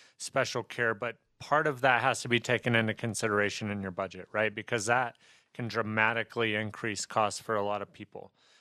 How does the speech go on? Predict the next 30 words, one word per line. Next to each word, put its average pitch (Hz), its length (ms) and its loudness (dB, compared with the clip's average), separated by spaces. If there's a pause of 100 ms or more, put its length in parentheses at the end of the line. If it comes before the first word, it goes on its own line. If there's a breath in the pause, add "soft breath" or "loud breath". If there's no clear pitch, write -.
(140 soft breath)
But 131 80 2
you 139 60 6
also 156 260 4
gotta 156 240 6
remember, 131 540 4
you 120 160 2
know, 123 280 2
like, 123 300 2
our 143 160 6
ability 147 460 4
to 127 100 4
work, 131 380 2
our 135 180 6
output 135 500 0
is 117 200 -4
the 120 80 -2
greatest, 120 680 0
you 127 120 2
know, 117 280 2 (480)
generation 127 640 4
of 107 140 2
revenue 110 580 2
that 110 160 2
we 117 120 -4
can 110 180 -2
have 110 200 2
in 107 60 -4
our 98 120 0
lifetime. 101 520 -6
So 123 280 0